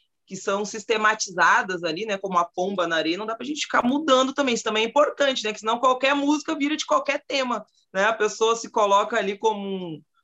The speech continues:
como um criador no momento de músicas que já existem, só trocando o significado, trocando as palavras também não dá, né, então isso é importante a gente ter,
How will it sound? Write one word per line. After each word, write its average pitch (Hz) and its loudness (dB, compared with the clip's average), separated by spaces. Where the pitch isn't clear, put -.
como 185 -6
um 190 0
criador 208 4
no 226 0
momento 202 -2
de 226 -12
músicas 214 -6
que - -12
já 202 4
existem, 208 0
só 240 0
trocando 220 0
o 196 -4
significado, 190 0
trocando 190 0
as 190 -4
palavras 170 0
também 196 -4
não 214 -4
dá, 233 4
né, 170 -2
então 170 -6
isso 165 -6
é 190 -2
importante 202 0
a 202 -6
gente 214 -2
ter, 247 -2